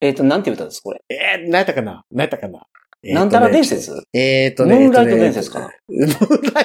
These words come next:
Speaker 2: ト伝説はセーラームーンです。<laughs> 時間帯一緒やけど。ソルジャードリーム。
Speaker 1: <laughs> あ、ソルジャードリームや。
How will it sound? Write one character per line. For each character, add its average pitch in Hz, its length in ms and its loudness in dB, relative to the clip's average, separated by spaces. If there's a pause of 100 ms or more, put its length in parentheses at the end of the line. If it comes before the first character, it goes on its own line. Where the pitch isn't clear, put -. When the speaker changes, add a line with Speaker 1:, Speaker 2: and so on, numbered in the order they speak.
Speaker 2:
ト 269 160 2
伝 254 160 -4
説 170 240 -6
は 135 140 4
セ 175 200 2
ー - 40 4
ラ 165 120 2
ー 151 40 -8
ム 139 80 -6
ー - 40 -6
ン - 40 -14
で - 80 -16
す。 - 180 -14 (800)
<laughs> - 880 -4
時 240 220 -4
間 285 280 -2
帯 233 240 0
一 202 40 -12
緒 - 160 0
や 123 60 -2
け 113 60 -8
ど。 117 100 -10
ソ 302 160 2
ル 320 100 2
ジ 269 80 -2
ャ 285 60 2
ー 254 60 0
ド 240 120 4
リ 220 160 -4
ー - 20 -12
ム。 120 120 -14 (100)
Speaker 1:
<laughs> - 1000 -6
あ、 185 120 2
ソ 220 160 2
ル 294 120 2
ジ 277 80 2
ャ 269 80 4
ー 262 40 0
ド 233 120 0
リ 196 160 2
ー 131 40 0
ム 101 80 0
や。 87 180 -6